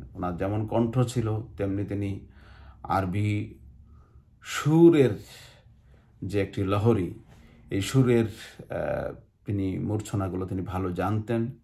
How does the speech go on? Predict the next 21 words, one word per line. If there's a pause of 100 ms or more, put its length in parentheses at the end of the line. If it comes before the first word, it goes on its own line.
(280)
মাকামাতগুলো (100)
জানতেন,
ওনার
তেলাওয়াত (120)
শুনলে
সেটা (100)
বোঝা
যায়। (1400)
এক
শ্রেণীর (100)
কারি (120)
আছেন (300)
যারা
শুধু (100)
মাকামাত (100)
সুরগুলো (140)
জানেন, (180)
কিন্তু
তাদের
তেলাওয়াতে
রুহানিয়াত